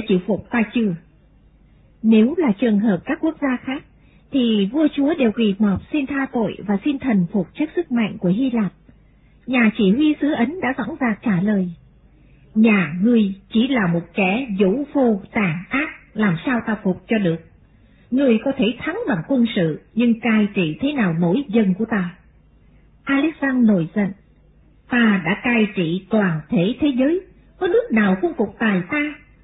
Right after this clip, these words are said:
Nơi nào làm phản, ta giết trọn cả nước. Ngươi không thấy các đại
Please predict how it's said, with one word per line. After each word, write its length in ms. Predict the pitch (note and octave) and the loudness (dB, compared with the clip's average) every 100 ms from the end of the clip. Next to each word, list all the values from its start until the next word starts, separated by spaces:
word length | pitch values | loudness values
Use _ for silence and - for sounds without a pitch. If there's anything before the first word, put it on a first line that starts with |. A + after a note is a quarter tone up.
| - | -4
Nơi 220 | C4 E4 | 0 2
nào 240 | C4+ G3+ F3+ | 2 0 0
làm 160 | F3+ - | -2 -2
phản, 200 | F3 G#3+ - _ | -4 -6 -10 _
ta 80 | C4 | -2
giết 400 | A3+ E4+ - - | 0 0 0 -2
trọn 200 | G#3+ E3 F#3 | -2 -2 -2
cả 140 | F3 | 0
nước. 200 | A#3 F4+ G4 _ _ _ - | 2 0 -6 _ _ _ 0
Ngươi 280 | G#3+ B3 G#3 | 4 4 4
không 220 | A#3 A3 | 2 0
thấy 200 | A#3+ F#4 | 0 -2
các 160 | G#4 - | -4 -4
đại 240 | F3 F3+ | -2 -2